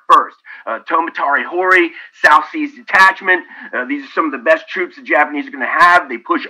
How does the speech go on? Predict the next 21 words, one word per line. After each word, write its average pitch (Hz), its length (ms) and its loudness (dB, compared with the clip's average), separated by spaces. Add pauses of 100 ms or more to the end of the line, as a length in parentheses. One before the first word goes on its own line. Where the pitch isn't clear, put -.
(120)
over 180 240 0
the 151 240 -2 (240)
Owen 175 240 2
Stanley 170 460 -4
Mountains, 170 400 4 (100)
seven 175 320 0
thousand 160 520 2
feet, 185 420 -4 (320)
and 143 140 -4
they 143 80 -4
get 165 180 0
about 160 260 0
seventeen 160 680 -2
miles 135 520 4
from 123 400 0
Port 147 240 -2
Moresby, 165 540 -2
and 120 100 -4
they're 147 180 -4
faced 175 300 -4
by 139 240 2